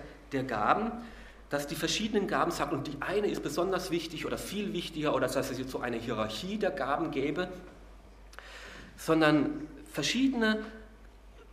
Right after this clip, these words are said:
Fähigkeiten haben an verschiedenen Orten zu verschiedenen Zeiten ihre Wichtigkeit. Keine ist jederzeit wichtig,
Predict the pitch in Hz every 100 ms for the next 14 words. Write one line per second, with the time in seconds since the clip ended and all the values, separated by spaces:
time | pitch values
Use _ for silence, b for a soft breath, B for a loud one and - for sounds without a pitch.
0 | - - 165 262 - 180 220 247 185 156
1 | - 135 131 127 123 - 214 233 175 131
2 | 139 - 175 147 143 180 131 - 139 135
3 | 147 139 135 127 147 - 117 - 92 -
4 | - B - 143 170 170 - 269 381 349
5 | 143 110 107 - - 104